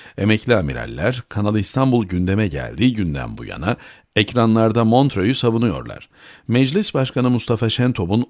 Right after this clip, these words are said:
olmayan bir sözü üzerinden tekrar Montreux gündeme geldiğinden beri de emekli oramiraller ekranlarda Montreux'u savunuyorlar. Kimse onlara engel oldu mu? Ne söyleyemiyorlardı da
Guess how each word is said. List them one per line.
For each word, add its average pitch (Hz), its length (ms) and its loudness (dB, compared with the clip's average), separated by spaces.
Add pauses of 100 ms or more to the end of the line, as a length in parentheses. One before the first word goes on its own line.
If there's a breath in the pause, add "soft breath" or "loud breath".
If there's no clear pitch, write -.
olmayan 98 540 4
bir 64 80 -10
sözü 90 320 -2
üzerinden 117 540 2
tekrar 117 540 -2 (260 soft breath)
Montreux 107 680 2
gündeme 90 440 -2
geldiğinden 73 720 -2
beri 143 180 0
de 143 320 0
emekli 107 420 2
oramiraller 90 920 0 (440 loud breath)
ekranlarda 123 720 2
Montreux'u 107 560 2
savunuyorlar. 57 720 -8 (440 loud breath)
Kimse 240 300 4
onlara 127 360 6
engel 104 300 2
oldu 110 260 0
mu? - 140 -8 (200)
Ne 190 220 4
söyleyemiyorlardı 76 1120 -2
da 62 180 -8